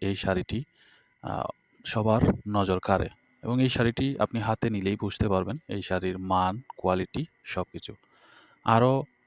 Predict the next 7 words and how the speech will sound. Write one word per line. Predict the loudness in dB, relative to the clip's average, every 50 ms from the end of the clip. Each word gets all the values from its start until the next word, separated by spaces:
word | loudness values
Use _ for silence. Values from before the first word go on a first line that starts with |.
| _ _ 0
তথ্য | 0 0 0 _ 0 0 2
জানতে | 2 2 0 0 -4 -4 -4 -4 -6 _ -10
বা | -4 -2 0 0 0 -2 -4 -6 _ _ _ _ _ _ -8
আপনি | -8 -8 -6 -4 -4 -4 -4 -6 -10 -14 _ _ _ _ -14 -12 -6
শাড়ি | -2 0 2 2 2 2
কেনার | 2 2 4 4 4 4
আগে | 2 2 2 -2